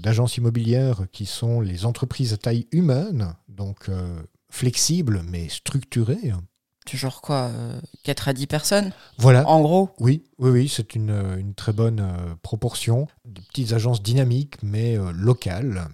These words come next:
Speaker 1: qui connaissent hyper bien leur, euh, secteur, qui sont vraiment très, très proches des gens. Donc, c'est vraiment des agences de proximité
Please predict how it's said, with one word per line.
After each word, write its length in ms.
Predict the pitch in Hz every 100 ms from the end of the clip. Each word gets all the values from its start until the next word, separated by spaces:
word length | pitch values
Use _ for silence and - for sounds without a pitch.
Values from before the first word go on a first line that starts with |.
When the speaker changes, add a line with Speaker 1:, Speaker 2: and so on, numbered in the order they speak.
| -
Speaker 1:
qui 140 | - 98
connaissent 440 | 135 120 113 - - _
hyper 340 | 180 147 127
bien 440 | 120 131 127 120 117 _
leur, 500 | 110 104 104 98 90
euh, 180 | 90 87
secteur, 800 | 85 131 - 127 185 160 90 87 - _ _ _
qui 120 | 131
sont 200 | - 127
vraiment 400 | 101 107 127 127
très, 220 | - -
très 500 | 147 - 127 117 104 - _
proches 520 | - 160 165 - - _ -
des 140 | 107
gens. 240 | 107 196 165
Donc, 220 | 101 -
c'est 80 | 104
vraiment 260 | 101 123
des 180 | 110 95
agences 400 | 104 120 110 87
de 100 | 107
proximité 720 | 143 135 - - 113 - 139